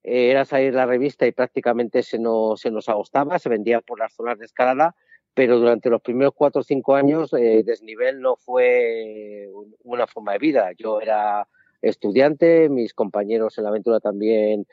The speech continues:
cada uno tenía su trabajo, y, eh, durante los cuatro o cinco primeros años, pues simplemente el dinero que sacábamos era lo justo para pagar la imprenta y así en algún momento, pues incluso tuvimos, tuvimos problemas para, para ello.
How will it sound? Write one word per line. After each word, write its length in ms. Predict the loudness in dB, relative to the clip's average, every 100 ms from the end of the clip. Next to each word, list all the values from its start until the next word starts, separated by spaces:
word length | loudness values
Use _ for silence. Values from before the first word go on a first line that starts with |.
| _ _
cada 200 | -2 0
uno 160 | 0 -2
tenía 240 | -2 -4
su 160 | -6 -4
trabajo, 640 | 0 2 0 2 2 0 _ _ _
y, 580 | 0 4 4 4 4 0 -2
eh, 120 | -2
durante 420 | 0 0 0 0
los 100 | 0 0
cuatro 200 | -2 -2
o 20 |
cinco 220 | 0 -2
primeros 360 | -2 -2 -2 -2
años, 280 | 0 0 0
pues 160 | -4
simplemente 440 | -2 0 0 2 0
el 80 |
dinero 220 | 0 -10 -14
que 80 |
sacábamos 580 | -12 -2 0 0 -2 -6
era 160 | -2 -2
lo 120 | -2
justo 520 | -4 -6 -4 2 2
para 200 | 4 2
pagar 280 | 2 0 0
la 80 | -2
imprenta 520 | -2 0 0 2 2
y 100 | 0 -6
así 160 | -16 -10
en 60 | -10
algún 160 | -8
momento, 400 | -8 -8 -4 -2
pues 260 | -2 -4 -4
incluso 480 | -6 -6 0 0 0
tuvimos, 720 | 0 -2 -4 0 0 0 -6 _ _ _ _
tuvimos 500 | 0 2 4 0 -2
problemas 560 | 0 2 2 0 0 -2
para, 500 | 0 0 -2 -4 -4
para 320 | -4 -2 -2
ello. 240 | -4 -8